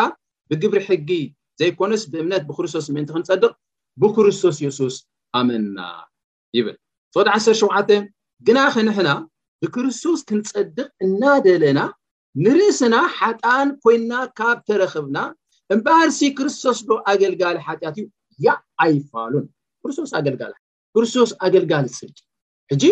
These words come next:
ብእምነት ድሒና ኣለና እናበልናሲ ሓጢኣት እንተ ደኣ ንገብር እንተ ደኣ ኮይንና እንታይ እዩ ትርጉሙ ዳ? ክርስትያን ምዃንካ እንታይ እዩ ትርጉሙ? ሓጺብካ ናብ ጭቃ ማለት።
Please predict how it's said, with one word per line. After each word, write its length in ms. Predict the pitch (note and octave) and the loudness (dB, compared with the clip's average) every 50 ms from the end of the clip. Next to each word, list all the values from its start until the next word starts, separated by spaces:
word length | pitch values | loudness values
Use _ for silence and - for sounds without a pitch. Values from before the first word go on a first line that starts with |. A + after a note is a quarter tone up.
| - - | 4 2
ብእምነት 420 | C3+ - - G3+ G#3+ B3+ C#4 C#4+ - - _ _ _ | 0 0 2 4 4 4 4 2 0 -6 _ _ _
ድሒና 320 | - D#3+ D#3 A#3 A3+ A3 A3 | -6 0 2 4 4 4 4
ኣለና 260 | G#3 F#3+ F#3+ F#3+ G#3 G3+ F#3+ | 4 6 6 4 4 2 0
እናበልናሲ 720 | F#3 - E3+ E3+ E3+ E3 D#3+ D#3 D3 C#3+ D3 D#3 E3 E3 B3+ C#4+ G4+ - _ _ _ _ _ | -2 -4 -2 0 0 0 2 0 0 -2 -2 -4 -4 -4 -6 -8 -8 -12 _ _ _ _ _
ሓጢኣት 340 | - - G3+ G#3+ A3 B3 G#3+ | -4 -4 -2 0 0 0 -2
እንተ 120 | F#3 D3+ | 0 -2
ደኣ 160 | E3 D#3 D3+ C#3+ | -2 -2 -2 -2
ንገብር 340 | C#3 B2 C3+ B2+ A2+ - - | -2 -2 -4 -4 -6 -8 -12
እንተ 100 | - - | -10 -12
ደኣ 160 | G#2+ A2+ A#2 | -12 -10 -10
ኮይንና 240 | A#2 - B2+ D3 F#3+ F#3+ | -8 -6 -6 -6 -6 -6
እንታይ 240 | - C#3 F#3 F#3+ D3 | -4 -4 -2 0 0
እዩ 80 | B2 - | -2 -4
ትርጉሙ 300 | - G2 - G#2 G#2 - | -6 -16 -18 -20 -20 -20
ዳ? 120 | _ - - _ _ _ _ | _ -20 -20 _ _ _ _
ክርስትያን 400 | - A#2 B2+ - - F#3 D3+ C3+ | -2 -2 -2 0 0 0 0 -2
ምዃንካ 300 | B2 A#2+ B2+ C3 C3 C3+ | -2 -4 -4 -4 -4 -4
እንታይ 220 | G#3 F#3+ C#3+ D#3+ B2 | -6 -6 -6 -6 -8
እዩ 80 | G#2 | -8
ትርጉሙ? 160 | - _ _ _ _ _ _ _ _ _ - | -10 _ _ _ _ _ _ _ _ _ -6
ሓጺብካ 400 | - E3 F3 F3 - F3 D3 C#3+ C#3 | -2 -2 0 0 0 -2 -2 -2 -4
ናብ 180 | C3 B2 A#2 - | -4 -6 -6 -8
ጭቃ 180 | - C3+ - - | -12 -12 -10 -10
ማለት። 240 | E3+ E3 - - | -10 -10 -12 -16